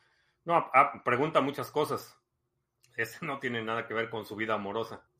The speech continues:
No, y tampoco tiene que ver con el tamaño de la <laughs> próstata. No tiene que ver con su,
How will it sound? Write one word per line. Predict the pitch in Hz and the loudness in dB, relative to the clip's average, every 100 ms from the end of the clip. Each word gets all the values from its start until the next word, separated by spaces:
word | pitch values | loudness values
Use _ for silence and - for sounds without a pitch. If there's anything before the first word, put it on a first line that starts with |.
| - | -6
No, | 117 123 | 2 2
y | 127 | 2
tampoco | 110 104 110 117 | -2 -4 -4 -4
tiene | 123 120 113 | -4 -4 -4
que | 107 | -2
ver | 117 113 | -2 -2
con | 110 | -4
el | 107 95 | -4 -6
tamaño | 104 107 160 113 | -4 -4 -6 -6
de | 117 | -8
la | 110 - | -10 -12
<laughs> | |
próstata. | - - - - 117 - - - | -12 -12 -12 -12 -10 -10 -14 -12
No | 113 113 | -14 -10
tiene | 113 110 | -8 -8
que | - | -8
ver | 104 110 | -8 -8
con | - 101 | -10 -14
su, | - | -14